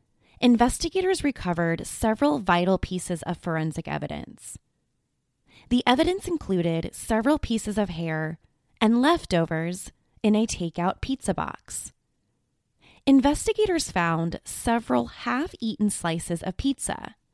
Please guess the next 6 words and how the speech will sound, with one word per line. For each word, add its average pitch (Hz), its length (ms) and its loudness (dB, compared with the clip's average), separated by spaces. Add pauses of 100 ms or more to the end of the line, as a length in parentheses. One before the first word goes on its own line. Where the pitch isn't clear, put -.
(340)
Some 302 300 4
slices 165 760 -4 (260)
only 170 400 0
contained 165 520 -4
the 208 140 -2
crust. - 640 -6